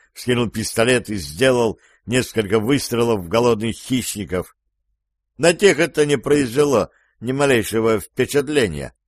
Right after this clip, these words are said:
"Ну, блин, санитар леса, только вас мне не хватает!" Погожин сделал ещё выстрел и опять промахнулся.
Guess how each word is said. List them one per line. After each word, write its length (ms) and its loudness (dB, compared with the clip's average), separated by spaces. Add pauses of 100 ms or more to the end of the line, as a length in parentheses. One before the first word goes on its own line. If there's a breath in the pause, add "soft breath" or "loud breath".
(840)
"Ну, 440 2
блин, 720 4
санитар 760 0
леса, 400 -2 (320 soft breath)
только 320 4
вас 280 4
мне 220 -4
не 120 -2
хватает!" 640 0 (1500)
Погожин 460 2
сделал 380 2
ещё 320 0
выстрел 480 -2 (220 soft breath)
и 100 -2
опять 280 0
промахнулся. 760 -4